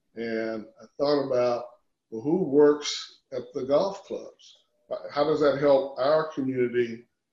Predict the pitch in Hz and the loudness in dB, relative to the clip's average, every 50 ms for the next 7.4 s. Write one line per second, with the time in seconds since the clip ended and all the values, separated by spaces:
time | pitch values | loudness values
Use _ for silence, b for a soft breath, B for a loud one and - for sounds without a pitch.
0 | _ _ _ 123 123 120 117 113 113 113 113 113 120 131 135 135 131 127 123 120 | _ _ _ -6 -4 -2 -2 0 -2 -2 -4 -6 -4 -2 0 2 2 2 0 0
1 | 113 123 127 123 120 120 120 113 117 117 117 113 117 117 127 131 131 - 113 113 | 0 0 0 2 2 2 0 0 -4 -8 -8 -8 -8 -10 -10 -12 -12 -12 -10 -8
2 | 117 117 117 113 107 - - - 131 123 127 - - - _ _ _ _ _ _ | -8 -8 -8 -8 -12 -16 -18 -10 -8 -8 -8 -8 -14 -20 _ _ _ _ _ _
3 | _ _ _ _ _ _ _ _ _ _ _ _ _ _ _ _ 143 131 147 180 | _ _ _ _ _ _ _ _ _ _ _ _ _ _ _ _ -6 2 2 4
4 | 262 359 285 190 139 123 113 120 117 120 107 104 - - - _ _ _ _ _ | 6 6 4 4 4 2 0 0 -2 -4 -4 -4 -8 -14 -20 _ _ _ _ _
5 | _ 110 117 135 151 170 - b b b b b b _ - 180 - 151 127 131 | _ -8 -6 -6 -6 -6 -10 b b b b b b _ -2 0 2 2 2 2
6 | 131 - - - 202 175 151 135 127 139 135 131 127 117 110 - 127 127 120 120 | 0 -2 -2 -2 0 2 2 0 0 -2 0 0 0 0 0 0 0 0 0 -2
7 | 117 110 113 113 113 110 110 | -4 -4 -4 -2 -2 -2 -4